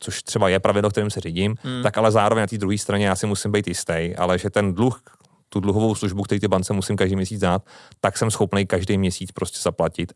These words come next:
Speaker 1: A to i, eh, vzhledem k nějakým předpokládaným nebo méně předpokládaným událostem, jako je narození potomka, eh, přijdu o práci, vypadne mi nájemník, přestane platit nájemník.
Speaker 2: Hmm.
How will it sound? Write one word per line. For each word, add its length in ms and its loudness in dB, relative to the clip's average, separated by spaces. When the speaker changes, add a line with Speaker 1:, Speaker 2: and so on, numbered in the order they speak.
Speaker 1:
A 80 2
to 220 0
i, 300 2
eh, 520 2
vzhledem 300 0
k 60 -12
nějakým 600 0
předpokládaným 720 2
nebo 220 0
méně 180 0
předpokládaným 460 0
událostem, 560 0
jako 200 -2
je 140 0
narození 380 2
potomka, 600 0
eh, 140 0
přijdu 260 2
o 40 0
práci, 560 2
vypadne 320 2
mi 100 2
nájemník, 720 2
přestane 340 -6
platit 300 -2
nájemník. 440 -2
Speaker 2:
Hmm. 300 -6